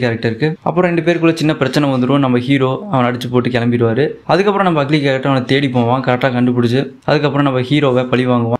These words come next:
பாலைவனத்துல பயங்கரமா தண்ணி கூட கொடுக்காம கிட்டத்தட்ட பத்து இருபது கிலோமீட்டர் பாத்தீங்கன்னா நடக்க வைப்பான். அந்த மாதிரி பாத்தீங்கன்னா நிறைய பழி வாங்குவான். இதுக்கப்புறம் கொஞ்சம் சீன்ல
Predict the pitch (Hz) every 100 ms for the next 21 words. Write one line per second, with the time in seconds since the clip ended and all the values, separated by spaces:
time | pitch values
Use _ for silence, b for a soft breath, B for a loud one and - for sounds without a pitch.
0 | - 131 143 131 131 131 120 131 131 131
1 | 127 123 131 131 123 123 117 127 139 -
2 | - 127 131 127 123 - 147 139 127 139
3 | 131 123 127 127 117 123 120 120 123 127
4 | 139 139 139 127 123 127 117 117 120 117
5 | 113 113 135 - 156 170 180 170 165 147
6 | 156 160 131